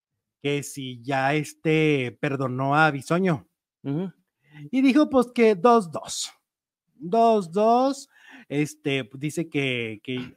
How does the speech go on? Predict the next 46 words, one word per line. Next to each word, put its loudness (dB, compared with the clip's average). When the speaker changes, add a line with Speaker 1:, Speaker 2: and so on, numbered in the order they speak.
Speaker 1:
ya 4
ves 4
que 0
Raquel 2
Vigorra 0
es -8
como 2
muy -2
políticamente -4
correcta, -16
¿verdad? -8
Speaker 2:
Ah, -6
sí, -16
siento -10
Speaker 1:
Ella 4
Speaker 2:
que 8
Speaker 1:
es 2
amor 4
y 0
paz, -2
y 0
ay, 2
yu, 0
yu, 2
yu, 0
y -2
te -4
doy 0
un -2
besito. -4
Mm. -4
Entonces 2
Raquel 6
Vigorra 4
opina 0
de 0
su -8
separación -2
amistosa -2
de 0
Daniel -4
Bisoño -4
y 0
agradece 4
a 2
Dios 0